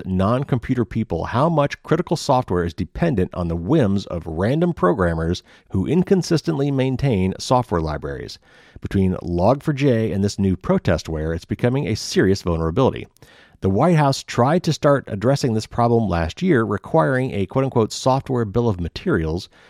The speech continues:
for government software." And here's a quote from that executive order. It says, quote, The term software bill of materials, or S B O M,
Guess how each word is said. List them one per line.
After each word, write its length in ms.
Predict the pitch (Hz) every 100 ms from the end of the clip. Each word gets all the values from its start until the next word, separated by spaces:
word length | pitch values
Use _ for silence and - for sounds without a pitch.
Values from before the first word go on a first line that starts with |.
| - -
for 120 | 92
government 400 | 98 117 107 95
software." 580 | - 165 - 82 73 - _ _
And 220 | 92 76
here's 200 | 85 107
a 60 | 107
quote 320 | - 98 92
from 220 | - 98
that 180 | 95 98
executive 580 | 95 92 87 - 87 85 -
order. 300 | 98 82 76
It 100 | -
says, 240 | 87 85
quote, 400 | - 98 98 - _ _ _ _
The 80 | 110
term 380 | - 160 170 175 -
software 680 | - 147 160 - 170 170
bill 400 | 104 92 127 156
of 140 | 143 110
materials, 600 | 98 - 147 80 92 -
or 220 | 90 90 -
S 200 | 160 -
B 160 | -
O 180 | 78 73
M, 160 | 76